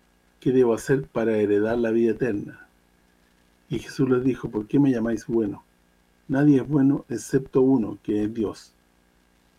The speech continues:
Tú conoces los mandamientos. No cometerás adulterio.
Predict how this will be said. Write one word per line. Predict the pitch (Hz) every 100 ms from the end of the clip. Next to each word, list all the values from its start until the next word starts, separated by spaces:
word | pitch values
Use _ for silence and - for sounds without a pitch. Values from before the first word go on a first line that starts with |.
| _ _ _ _ _ _ _ _ _ _ _ _ _ _ _ _ _ _ _ _ _ _ _ _ _ _ _ _ _
Tú | 139
conoces | 139 131 135 135
los | 113
mandamientos. | 110 104 101 117 101 - 87 - _ _ _ _ _ _ _
No | 131 127 135
cometerás | 131 117 110 107 104 -
adulterio. | 107 101 - - 104 92